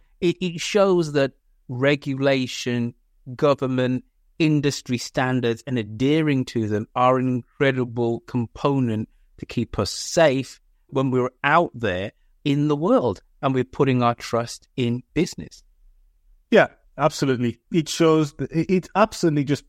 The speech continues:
Speaker 2: we need to, and people in top leadership positions need to understand the reasons why we have certain sa-, set, certain, um, security safeguards in place,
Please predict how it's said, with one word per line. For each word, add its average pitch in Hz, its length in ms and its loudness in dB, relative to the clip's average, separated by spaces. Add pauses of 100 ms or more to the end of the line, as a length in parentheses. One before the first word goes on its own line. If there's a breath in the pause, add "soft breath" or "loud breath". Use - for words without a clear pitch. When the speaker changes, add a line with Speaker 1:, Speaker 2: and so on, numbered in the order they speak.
(460)
Speaker 2:
we 156 180 0
need 170 280 0
to, 160 140 2
and 135 120 0
people 160 320 2
in 123 100 2
top 127 300 -4
leadership 120 320 -2
positions 113 360 -4
need 123 200 0
to 131 80 0
understand 120 420 0
the 110 80 -2
reasons 127 420 0
why 110 180 0
we 107 40 -2
have 104 160 -2
certain 104 340 -4
sa-, 98 140 -10 (400)
set, - 400 2
certain, 120 640 0
um, 113 260 -2
security 120 540 0
safeguards 110 540 -2
in 104 100 -2
place, 98 420 -10